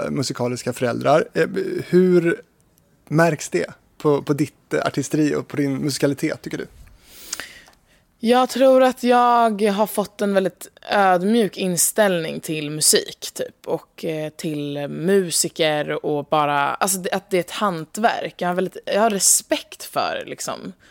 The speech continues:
Speaker 2: hantverket. Alltså för, för typ att sjunga för, för musik, typ. Eh, och, och en enorm kärlek. Alltså jag växte upp, jag förknippar nog musik med, med liksom det finaste, alltså det är det finaste jag vet, liksom. Det är det bästa jag vet.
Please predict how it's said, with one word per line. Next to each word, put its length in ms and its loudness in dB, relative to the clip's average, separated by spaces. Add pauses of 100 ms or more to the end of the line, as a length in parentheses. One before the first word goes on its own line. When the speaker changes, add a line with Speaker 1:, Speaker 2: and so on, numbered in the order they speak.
(200)
Speaker 2:
hantverket. 1160 -4 (120)
Alltså 320 -4
för, 160 -6
för 260 -2
typ 260 -12
att 100 -16
sjunga 520 -8
för, 340 -10 (340)
för 160 -8
musik, 480 -4
typ. 300 -20 (440)
Eh, 520 0
och, 440 -4
och 180 -2
en 140 0
enorm 400 0
kärlek. 680 0
Alltså 160 -6
jag 280 2
växte 360 -2
upp, 200 0
jag 120 -4
förknippar 540 0
nog 140 -4
musik 480 -8
med, 260 -8 (400)
med 240 -2
liksom 440 -10
det 80 -10
finaste, 580 -8
alltså 140 -4
det 60 0
är 80 2
det 60 -2
finaste 360 -6
jag 100 -6
vet, 360 -8
liksom. 320 -12
Det 60 -8
är 60 -4
det 80 -10
bästa 320 -4
jag 100 0
vet. 340 -16